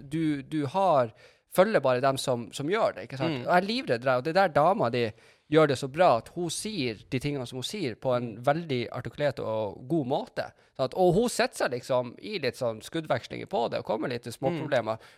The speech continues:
Speaker 2: For
Speaker 1: Men det er
Speaker 2: at
Speaker 1: verdt det.
Speaker 2: hun går jo mot alle,
Speaker 1: Mm.
Speaker 2: sant? For det er ingen som har lyst til å, eh, alle har lyst til å være venner med den største, sant?
Speaker 1: Mm.
Speaker 2: Eh, og tro meg,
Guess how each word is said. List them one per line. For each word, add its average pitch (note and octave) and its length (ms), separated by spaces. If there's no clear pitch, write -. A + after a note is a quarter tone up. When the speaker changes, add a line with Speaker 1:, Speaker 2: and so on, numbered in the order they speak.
Speaker 2:
For C#3+ 80
Speaker 1:
Men A3 80
det A#3+ 100
er D#3 40
Speaker 2:
at B3+ 100
Speaker 1:
verdt C#3+ 60
det. - 160
Speaker 2:
hun D#3 100
går C3+ 240
jo G3+ 80
mot C#3 340
alle, B2+ 420
Speaker 1:
Mm. A3 240
Speaker 2:
sant? C#3 280
For D3+ 100
det D#3+ 100
er E3 60
ingen C3 220
som E3 180
har F#3+ 100
lyst D3+ 220
til D3 120
å, C3+ 180
eh, C3 440
alle C#3+ 180
har F3 60
lyst - 160
til C3 80
å C3 80
være B2 80
venner A#2+ 320
med A#2 260
den B2 80
største, - 640
sant? E3+ 240
Speaker 1:
Mm. F3+ 220
Speaker 2:
Eh, C#3 800
og C#3 220
tro D3+ 140
meg, D3 320